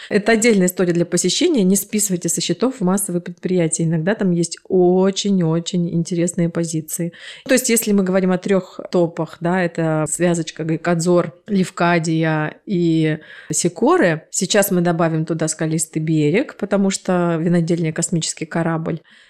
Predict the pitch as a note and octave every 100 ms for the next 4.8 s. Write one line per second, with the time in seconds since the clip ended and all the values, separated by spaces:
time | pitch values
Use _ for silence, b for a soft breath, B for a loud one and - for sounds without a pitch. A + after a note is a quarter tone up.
0 | b - F3+ E3+ E3 E3+ E3 D#3+ D#3 D#3+
1 | D#3 D#3+ D#3 D3+ D3 - B2+ D#3 - F3
2 | F3 D#3+ E3 E3+ E3 F3+ A#3 B3+ C4 B3
3 | A#3+ - A3+ G#3+ A3 A#3+ G3 A3+ A#3 A#3
4 | B3 A#3 A3+ G3 G3 G#3+ A3+ A#3